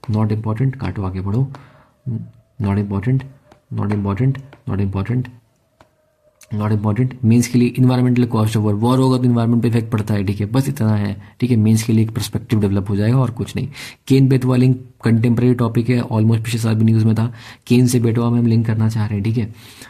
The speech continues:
ठीक है। केन रिवर, बेतवा लिंक, केन दोनों के दोनों क्या है, यमुना के ट्रिब्यूटरी, पहली चीज़, पहला एमसीक्यू यहाँ से बनेगा आपका, ठीक है, कि दोनों यमुना के ट्रिब्यूटरी हैं, एक एमसीक्यू यहाँ से बन जाएगा। दूसरा बन जाएगा कि पानी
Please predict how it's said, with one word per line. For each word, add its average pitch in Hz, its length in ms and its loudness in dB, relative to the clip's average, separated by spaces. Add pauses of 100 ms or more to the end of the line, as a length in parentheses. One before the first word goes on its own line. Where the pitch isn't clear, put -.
(300)
ठीक 117 120 -6
है। 98 240 -8 (220)
केन 127 200 6
रिवर, 123 240 2
बेतवा 113 300 2
लिंक, 104 220 0
केन 123 220 2
दोनों 117 240 4
के 135 60 4
दोनों 127 220 4
क्या 127 140 0
है, 123 100 4
यमुना 117 320 4
के 117 100 2
ट्रिब्यूटरी, 110 460 0
पहली 110 360 2
चीज़, 95 260 -2
पहला 107 240 -2
एमसीक्यू 107 380 0
यहाँ 101 140 -2
से 101 120 -4
बनेगा 101 300 -2
आपका, 139 360 -4 (300)
ठीक 117 140 0
है, 110 160 -2 (320)
कि 147 340 0
दोनों 110 240 4
यमुना 110 360 2
के 117 80 0
ट्रिब्यूटरी 113 500 0
हैं, 110 140 -4
एक 110 180 -6
एमसीक्यू 104 340 -2
यहाँ 101 140 -2
से 104 120 -6
बन 104 180 -2
जाएगा। 101 360 -2 (360)
दूसरा 120 200 0
बन 120 140 0
जाएगा 120 180 0
कि 127 120 -2
पानी 123 460 2